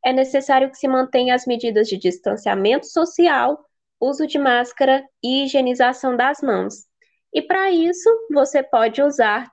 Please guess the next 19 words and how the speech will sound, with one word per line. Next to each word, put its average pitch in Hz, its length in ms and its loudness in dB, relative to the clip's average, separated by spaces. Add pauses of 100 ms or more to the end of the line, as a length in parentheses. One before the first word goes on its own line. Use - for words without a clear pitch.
tanto 381 380 2
a 311 80 2
água 214 340 0
e 226 40 -2
o 262 40 -6
sabão 302 560 -2 (100)
quanto 339 380 0
o - 20 6
álcool 294 380 0
setenta 277 440 -2
por 392 140 0
cento, 262 540 -2 (280)
na 208 180 0
sua 214 180 -2
forma 233 380 -2
líquida 262 500 0 (180)
ou 226 180 2
em 254 120 -4
gel. 269 400 -2